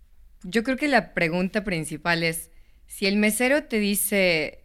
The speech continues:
cómo quiere tu cerveza, si la quieres clara o oscura, y ahí es como de, "Híjole, igual y no le sabe tanto". Pero si vas a un lugar donde te ofrecen cerveza artesanal y te dicen, "Tenemos ipa, tenemos stout, tenemos porter, tenemos como de diferentes estilos",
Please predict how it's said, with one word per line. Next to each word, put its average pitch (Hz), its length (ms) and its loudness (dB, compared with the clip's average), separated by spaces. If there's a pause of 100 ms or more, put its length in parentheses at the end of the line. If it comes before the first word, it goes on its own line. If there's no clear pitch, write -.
(140)
cómo 208 720 2
quiere 185 200 0
tu 180 160 -10
cerveza, 156 560 -4
si 151 180 -8
la 156 180 -4
quieres 170 300 -4
clara 170 260 -2
o - 20 0
oscura, 170 540 -2
y 160 80 -4
ahí 160 220 -2
es 160 120 -6
como 170 300 -8
de, 151 180 -6
"Híjole, 147 480 -8
igual 160 320 -4
y 175 100 0
no 180 180 0
le 180 120 2
sabe 170 360 2
tanto". 139 400 -2 (540)
Pero 202 140 0
si 208 100 2
vas 247 200 2
a 302 40 0
un 302 100 0
lugar 247 360 4
donde 190 240 -2
te 175 140 -10
ofrecen 208 580 -4
cerveza 175 380 -4
artesanal 160 560 -2
y 156 60 -4
te 165 120 -4
dicen, 160 440 -2 (340)
"Tenemos 202 600 2
ipa, 180 540 2
tenemos 175 500 -2
stout, 165 580 0
tenemos 160 440 -6
porter, 165 600 0
tenemos 156 560 -6
como 175 240 -8
de 165 80 -2
diferentes 185 580 -2
estilos", 190 560 -2